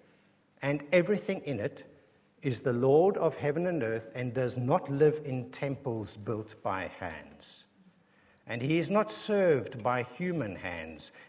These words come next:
as if he needed anything, because he himself gives all men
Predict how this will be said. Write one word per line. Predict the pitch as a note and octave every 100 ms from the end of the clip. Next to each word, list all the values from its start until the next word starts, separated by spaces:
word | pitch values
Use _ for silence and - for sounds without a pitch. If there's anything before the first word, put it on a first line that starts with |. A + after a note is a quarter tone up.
| -
as | B2
if | D#3 C3+
he | - E3+ D3
needed | C3 D3 E3 B2+ E2+ -
anything, | G2 E2+ D2 - C#2 - _ _ _ _ _ _ _ _ _ -
because | - A#2 -
he | - D3+
himself | D#3+ E3 C#3+ - - G#3 D3+ C3+ - -
gives | D3+ E3+ A#2 G#2+
all | - A#2+ A2
men | F#2+ F2 C#2+